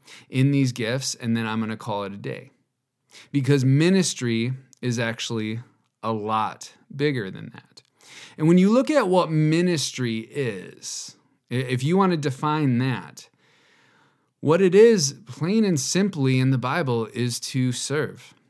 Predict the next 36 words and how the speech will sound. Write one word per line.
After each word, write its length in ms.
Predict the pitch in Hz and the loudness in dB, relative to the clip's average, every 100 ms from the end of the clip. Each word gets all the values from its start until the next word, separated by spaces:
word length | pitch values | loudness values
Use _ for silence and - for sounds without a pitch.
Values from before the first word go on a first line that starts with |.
| - | -6
It's 220 | 127 123 | -4 -4
to 120 | - | -2
meet 260 | 139 135 143 | 2 2 2
a 60 | 143 | 0
need. 440 | 131 127 131 - _ - | 0 -2 -6 -20 _ -14
Um, 300 | 98 101 104 | -12 -10 -8
oftentimes 760 | 110 156 185 190 160 170 170 147 | -2 -2 0 -2 0 0 0 0
it's 200 | 135 131 | -4 -2
used 480 | 139 165 170 143 - - | -2 0 -2 -4 -10 -8
almost 500 | 123 147 151 135 - | -2 -2 -2 -6 -6
like, 220 | 131 120 | -4 -4
like 240 | 120 120 127 | -4 -4 0
in 140 | 123 | 0
a 80 | 120 | 2
medical 500 | 123 160 190 135 101 | 2 0 -2 -4 -8
term, 340 | - 104 92 | -8 -10 -8
like 240 | 101 101 - | -8 -10 -10
to, 300 | - 131 120 | -4 -4 -2
to 200 | - 135 | -2 2
minister 720 | 135 143 185 175 - 135 135 | 4 4 2 0 -2 -2 -4
to 200 | - 127 | -4 -8
someone's 600 | - 135 139 135 131 113 | -6 -2 0 2 2 0
wounds. 640 | 110 139 170 90 92 - | -2 -2 -2 -4 -8 -12
I 80 | 90 | -12
mean, 220 | 98 98 | -12 -10
that's 280 | 104 113 - | -8 -8 -8
in 140 | 110 110 | -6 -6
the 80 | |
story 340 | 110 - 120 120 | -6 -6 -4 -4
of 120 | 110 | -4
the, 200 | 110 110 - - _ | -4 -6 -10 -20 _
the 100 | - | -4
Good 180 | 120 151 | -2 -2
Samaritan. 560 | - 147 156 156 117 107 | 0 0 0 -2 -4 -2
He 180 | 131 143 | 0 0
ministered 1160 | 123 120 143 165 143 - 110 107 107 117 131 | 0 0 0 -2 -4 -6 -6 -4 -2 -4 -6